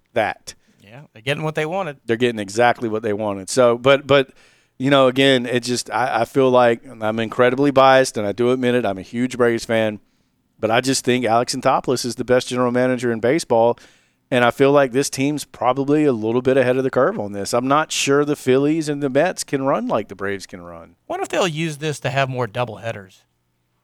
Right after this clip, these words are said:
Speaker 2: You know?
Speaker 1: Hmm.
Speaker 2: 'Cause if you can get the games over quicker, you can fit two in easier.
Speaker 1: Yeah.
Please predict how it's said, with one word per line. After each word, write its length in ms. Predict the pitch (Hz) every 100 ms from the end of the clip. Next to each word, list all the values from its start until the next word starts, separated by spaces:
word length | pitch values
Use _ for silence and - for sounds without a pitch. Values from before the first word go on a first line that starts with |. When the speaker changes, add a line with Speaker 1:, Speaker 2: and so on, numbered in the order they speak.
| _ _ _ _ _ _ _
Speaker 2:
You 120 | 101
know? 200 | 120 127 - _ _ -
Speaker 1:
Hmm. 160 | 214
Speaker 2:
'Cause 100 | 117
if 80 | 127
you 60 | 233
can 60 |
get 120 | 220 175
the 60 |
games 320 | 135 156 196
over 200 | 139 113
quicker, 460 | 110 120 101 123 147 _ _ _ _ _ -
you 100 | 127
can 100 | 123
fit 240 | - 160 -
two 220 | 156 143
in 180 | 156 151
easier. 440 | 107 107 107 139 - _ _ _ _ _ _ _ _ _ _ _
Speaker 1:
Yeah. 300 | 101 113 190